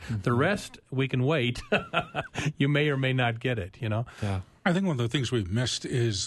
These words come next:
Speaker 3: what the church is really for. You know, we think the church is for Sunday morning worship services, Wednesday night Bible studies,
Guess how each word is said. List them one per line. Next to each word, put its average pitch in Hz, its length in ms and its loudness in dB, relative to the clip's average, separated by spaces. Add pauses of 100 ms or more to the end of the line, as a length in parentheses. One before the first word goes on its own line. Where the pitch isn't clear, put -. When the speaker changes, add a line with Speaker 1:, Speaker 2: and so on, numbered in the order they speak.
Speaker 3:
what 139 220 0
the 135 80 -4
church - 260 -2
is 110 100 -2
really 110 220 0
for. - 380 -2 (800)
You 117 60 0
know, 107 80 2
we 113 100 4
think 123 200 -2
the 110 60 -2
church 120 320 0
is 110 120 -2
for 104 400 0
Sunday 113 280 2
morning 107 240 2
worship 117 280 0
services, 123 760 -2
Wednesday 101 320 0
night 104 140 0
Bible 135 260 2
studies, 120 520 -2